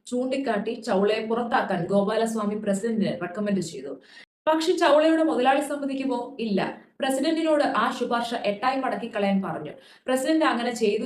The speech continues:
എന്ന് മാത്രമല്ല, കോൺഗ്രസിന്റെ ആ അലക്കുകാരൻ അടുത്ത ടൈമിൽ ഇന്ത്യയുടെ ചീഫ് ഇലക്ഷൻ കമ്മീഷണറുമായി. ഇതാണ് രണ്ടായിരത്തി പതിനാല് വരെയുള്ള ഇലക്ഷൻ കമ്മീഷണർമാരുടെ കഥ. രാഹുൽ ഗാന്ധി ഓരോ തവണയും ഇലക്ഷൻ കമ്മീഷനെതിരെ ആരോപണം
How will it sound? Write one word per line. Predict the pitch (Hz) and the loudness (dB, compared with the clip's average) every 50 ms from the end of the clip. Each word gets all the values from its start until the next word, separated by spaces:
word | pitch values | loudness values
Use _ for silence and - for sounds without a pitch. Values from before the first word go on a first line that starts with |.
| 262 | -2
എന്ന് | 240 220 208 196 | -2 0 0 0
മാത്രമല്ല, | 190 214 214 - 269 226 214 190 185 196 233 233 - | 0 0 0 -2 -4 -2 -2 0 0 0 -2 -2 -4
കോൺഗ്രസിന്റെ | 233 226 220 226 226 262 262 - 262 247 254 240 - - 202 | -4 -4 -4 -4 -4 -4 -4 -4 -6 -4 -2 -2 0 0 0
ആ | 233 233 - 202 | 0 0 0 0
അലക്കുകാരൻ | 202 220 226 226 254 - 247 233 220 208 208 196 - - | 0 0 0 -4 -4 -2 -2 -2 -2 -2 -4 -4 -2 -2
അടുത്ത | 196 202 - 254 247 - | -2 -2 -2 -4 -4 -2
ടൈമിൽ | 208 202 196 202 190 202 202 | 0 2 2 2 0 0 2
ഇന്ത്യയുടെ | 196 196 196 220 220 220 - - | 2 2 2 2 0 -2 -4 -6
ചീഫ് | 226 226 220 - 226 | -8 -6 -6 -6 -6
ഇലക്ഷൻ | 220 - - 208 202 196 196 | -6 -8 -6 -4 -4 -4 -4
കമ്മീഷണറുമായി. | 185 180 185 196 - - 202 190 160 - - - - - - - - - - - - 269 | -4 -2 -2 -2 -2 -2 -2 -2 -2 -4 -6 -8 -10 -12 -16 -20 -20 -20 -20 -10 -6 -4
ഇതാണ് | 277 285 330 320 320 311 302 302 285 | 0 2 2 2 4 4 4 4 4
രണ്ടായിരത്തി | 247 240 247 247 247 277 277 277 240 | 4 2 0 -2 -2 -2 -4 -2 -2
പതിനാല് | 233 226 233 226 233 247 254 262 247 | 0 0 0 0 -2 -2 0 0 0
വരെയുള്ള | 220 214 202 196 202 202 196 196 190 | 0 0 0 0 0 0 -2 -2 -4
ഇലക്ഷൻ | - 240 - - 254 262 - 240 | -4 -4 -6 -6 -8 -10 -8 -8
കമ്മീഷണർമാരുടെ | 233 226 233 240 226 226 254 262 226 214 196 185 170 165 165 | -6 -4 -2 -4 -4 -4 -4 -4 -2 -2 -2 -2 -2 -4 -6
കഥ. | 160 156 143 - - - - - - - 220 | -6 -6 -8 -8 -10 -12 -20 -20 -12 -4 2
രാഹുൽ | 226 233 254 247 294 294 277 277 | 4 4 6 4 2 2 2 2
ഗാന്ധി | 277 277 269 262 - 202 220 | 0 0 -2 -2 -2 0 0
ഓരോ | 233 240 262 269 269 | 2 2 0 -2 0
തവണയും | 262 262 254 240 240 269 269 - | -2 -2 -2 -2 -4 -6 -6 -6
ഇലക്ഷൻ | 190 233 226 - 269 262 262 254 | -6 -8 -8 -6 -8 -8 -6 -6
കമ്മീഷനെതിരെ | 247 240 262 269 - - 247 233 226 226 214 - 196 196 | -6 -4 -4 -6 -6 -6 -4 -2 0 0 0 0 0 0
ആരോപണം | 208 220 226 233 226 247 254 254 | 0 0 0 0 -2 -2 -4 -4